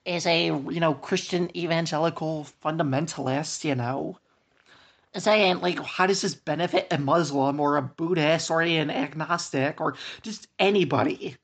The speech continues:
It, who, this only benefits one group. The, you know, straight, white, cisgender, Christian, white, male, evangelical males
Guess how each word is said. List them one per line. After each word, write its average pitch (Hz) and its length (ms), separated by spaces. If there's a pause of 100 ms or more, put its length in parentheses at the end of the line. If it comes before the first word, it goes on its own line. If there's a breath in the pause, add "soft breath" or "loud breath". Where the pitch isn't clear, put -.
(240)
It, 185 200 (140)
who, 240 320
this 196 300 (140)
only 196 300
benefits 190 420
one 175 280
group. 170 500 (1200 soft breath)
The, 165 260 (220)
you 147 240
know, 175 340
straight, 190 500
white, 165 420
cisgender, 175 800 (260 loud breath)
Christian, 185 720
white, 160 420 (120)
male, 196 400
evangelical 170 640
males 160 720